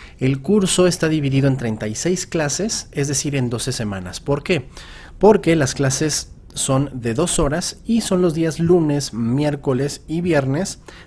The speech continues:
de las ocho a las diez de la noche. Esto nos da un total de setenta y dos horas de clase.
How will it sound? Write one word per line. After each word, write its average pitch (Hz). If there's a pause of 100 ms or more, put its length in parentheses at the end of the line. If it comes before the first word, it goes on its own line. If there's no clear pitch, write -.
de 113
las 104
ocho 180
a 110
las 104
diez 127
de 107
la 98
noche. - (600)
Esto 135
nos 143
da 151
un 156
total 156
de 156
setenta 117
y 113
dos 120
horas 107
de 131
clase. 226